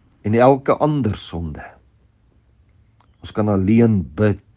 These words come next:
op grond van U seun wat vir ons gesterf en opgestaan het. Ons gebed vir vandag en elke dag is, "Lei ons deur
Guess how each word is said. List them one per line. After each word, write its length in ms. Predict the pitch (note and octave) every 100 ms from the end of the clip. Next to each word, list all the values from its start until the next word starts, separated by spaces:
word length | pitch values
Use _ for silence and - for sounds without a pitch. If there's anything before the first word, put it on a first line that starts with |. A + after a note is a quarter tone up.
| _ _ _ _ _
op 160 | F#2 -
grond 300 | A2 A2 -
van 200 | G2 F#2+
U 120 | D3
seun 640 | B2+ - A#2+ A2+ A2 G#2 F2 _ _ _
wat 180 | F2 F2
vir 120 | G2
ons 240 | F2+ G#2+ -
gesterf 540 | G2 - F#2 F2+ F#2
en 100 | F2+
opgestaan 720 | E2 - - - - D2 C2
het. 220 | - - _ _ _ _ _ _ _ _ _ _ _ _ _ _ _ _ _ -
Ons 180 | D#2+ -
gebed 560 | - C#2 - A2 - - _ - _ _ _ _
vir 120 | -
vandag 420 | G2+ A2+ A#2 A2+ A#2+
en 180 | A2+ -
elke 500 | C3+ A#2+ - - C3 -
dag 340 | F2+ F2+ - -
is, 300 | F#2+ E2 - - - - - - - -
"Lei 380 | F#2 A2 B2 C3+
ons 240 | C3 G#2+
deur 260 | F#2+ A#2+